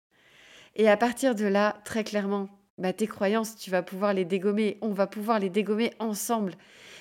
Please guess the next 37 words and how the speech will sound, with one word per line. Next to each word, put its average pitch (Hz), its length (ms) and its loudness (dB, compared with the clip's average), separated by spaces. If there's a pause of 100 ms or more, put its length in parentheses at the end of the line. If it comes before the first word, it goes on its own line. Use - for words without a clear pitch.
(120)
Et 208 80 2
on 214 80 4
va 254 120 4
pouvoir 254 300 -2
aller 247 240 2
ensuite 254 500 -2
atteindre 208 520 2 (220)
tes 190 200 -2
objectifs. 196 760 -2 (560)
On 196 80 0
va 196 100 4
pouvoir 214 420 -2
mettre, 214 520 -4 (120)
euh, 170 400 -2
de, 170 600 -4 (280)
de 175 140 -4
la 165 140 2
méthodologie, 226 840 0
on 202 100 0
va 180 140 2
pouvoir 196 460 -2
aller 190 160 0
regarder 202 640 2 (480)
là 247 240 6
où 208 100 0
tu 208 180 -10
veux 220 160 0
mettre 226 360 0
ton 185 180 -8
temps, 254 400 4
là 220 180 4
où 202 80 -2
tu - 180 -12
veux 208 240 -4
mettre 220 440 -4 (280)
ton 190 300 -4
énergie, 269 720 0